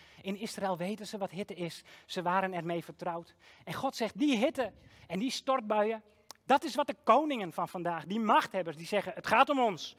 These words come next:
onze economie, onze middelen. Eerst wij, dan Afrika. Wij redden onszelf wel.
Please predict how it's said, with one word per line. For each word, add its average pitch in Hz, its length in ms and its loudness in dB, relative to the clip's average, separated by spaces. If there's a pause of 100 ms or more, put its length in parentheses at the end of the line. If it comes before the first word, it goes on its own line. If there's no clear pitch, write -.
(200)
onze 285 440 2
economie, 202 600 2 (160)
onze 277 340 2
middelen. 226 420 2 (100)
Eerst 311 300 4
wij, 247 200 8
dan 320 200 8
Afrika. 214 640 4 (160)
Wij 302 220 8
redden 302 260 6
onszelf 220 440 2
wel. 165 260 -2